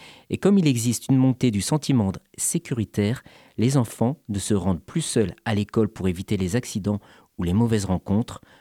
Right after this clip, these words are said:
Ce temps de transport a augmenté. Autre raison soulignée par le rapport, le développement des activités périscolaires et la généralisation de la garde des jeunes enfants à l'extérieur du domicile, chez leurs grands-parents,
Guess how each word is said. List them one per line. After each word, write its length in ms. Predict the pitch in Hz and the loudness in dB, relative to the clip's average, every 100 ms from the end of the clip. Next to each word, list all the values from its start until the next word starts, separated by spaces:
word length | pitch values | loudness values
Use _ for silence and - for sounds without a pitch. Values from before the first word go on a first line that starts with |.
| _ | _
Ce 160 | - 143 | -8 -6
temps 240 | - 127 | 0 0
de 80 | 92 | 0
transport 760 | 90 107 113 - 101 101 - - _ _ _ - | -2 -2 -2 0 0 0 -2 -12 _ _ _ 0
a 100 | 120 | 2
augmenté. 580 | 175 117 - 80 78 _ _ _ _ _ _ - - - | 2 0 0 -6 -8 _ _ _ _ _ _ -18 -12 2
Autre 300 | 175 - 156 | 4 4 4
raison 320 | 143 139 151 | 4 4 2
soulignée 400 | - 131 127 120 | 2 2 4 2
par 120 | 110 | 2
le 100 | 101 | 0
rapport, 480 | 87 - 127 156 - - - - | 0 0 2 0 -2 -12 -16 -4
le 140 | 104 | 0
développement 560 | 110 202 180 165 165 139 | 4 4 4 4 4 4
des 160 | 113 | 2
activités 480 | 110 - 110 107 101 | 0 -2 -4 -2 -2
périscolaires 800 | - 160 165 - 143 131 117 - _ | 2 2 2 2 2 2 2 -2 _
et 80 | 113 | 0
la 180 | 98 98 | 2 2
généralisation 960 | - 202 185 143 131 117 104 - 175 | 4 4 4 4 2 2 2 0 0
de 120 | 190 110 | 2 2
la 140 | 98 | 2
garde 320 | 92 147 156 | 2 2 2
des 200 | 95 92 | 0 0
jeunes 400 | 82 104 185 147 | 0 2 2 4
enfants 380 | 143 - 156 180 - - - - | 2 2 0 -2 -4 -16 -8 2
à 80 | 131 | 4
l'extérieur 440 | 185 - 156 185 | 4 4 4 4
du 80 | 151 | 4
domicile, 560 | 175 185 - 143 101 - _ - | 4 4 4 2 0 -4 _ -2
chez 240 | - 165 | 4 4
leurs 160 | 117 95 | 4 2
grands-parents, 580 | 104 101 101 131 220 | 0 2 2 4 2